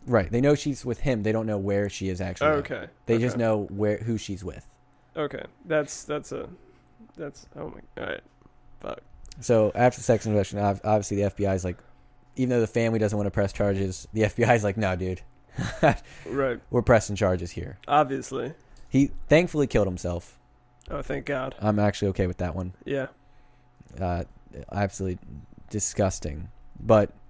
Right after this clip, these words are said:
Speaker 1: this documentary is apparently incredibly detailed about the whole scenario.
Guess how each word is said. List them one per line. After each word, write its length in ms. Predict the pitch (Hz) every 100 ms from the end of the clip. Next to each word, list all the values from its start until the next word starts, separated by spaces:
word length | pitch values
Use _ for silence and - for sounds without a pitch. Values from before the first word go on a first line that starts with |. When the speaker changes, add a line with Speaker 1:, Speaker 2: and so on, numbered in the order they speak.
| - -
Speaker 1:
this 240 | 113 -
documentary 640 | - 117 117 104 104 98
is 80 | 92
apparently 420 | 92 101 92 90 -
incredibly 840 | 95 - _ _ - 123 113 101
detailed 400 | 92 95 95 92
about 220 | 90 90
the 60 | 98
whole 160 | 92 90
scenario. 600 | - 90 90 82 85